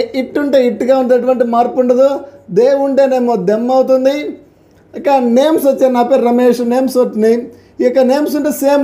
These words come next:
నేమే వస్తుంది, ఇక్కడ కూడా ఎటువంటి మార్పు ఉండదు ఆబ్జెక్ట్లో కూడా. ఇవి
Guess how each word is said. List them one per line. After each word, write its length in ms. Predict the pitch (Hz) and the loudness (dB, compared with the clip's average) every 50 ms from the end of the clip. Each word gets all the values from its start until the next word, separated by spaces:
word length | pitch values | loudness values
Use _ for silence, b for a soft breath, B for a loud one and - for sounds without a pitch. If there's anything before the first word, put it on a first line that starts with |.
| 262 | 2
నేమే 240 | 254 254 254 254 269 262 254 | 2 2 2 2 2 2 2
వస్తుంది, 280 | 247 240 247 247 226 220 214 | 0 0 -2 -2 -2 -2 0
ఇక్కడ 160 | 226 247 240 202 208 | 2 2 2 2 2
కూడా 180 | 226 220 220 233 226 | 2 2 2 2 0
ఎటువంటి 300 | 220 202 240 247 247 226 240 226 | 0 0 -2 -4 -2 -2 -2 -2
మార్పు 300 | 220 214 220 214 214 285 254 220 | 0 0 0 -2 -2 -4 -2 0
ఉండదు 220 | 202 190 185 190 196 196 | 2 2 2 2 2 0
ఆబ్జెక్ట్లో 420 | 190 170 190 202 196 - 196 214 202 180 | 0 2 0 0 0 0 -2 -2 0 0
కూడా. 160 | 190 185 180 185 190 - B B B B B B B - 262 | 0 0 0 -2 -4 -8 B B B B B B B -4 -2
ఇవి 140 | 285 294 302 | 0 2 2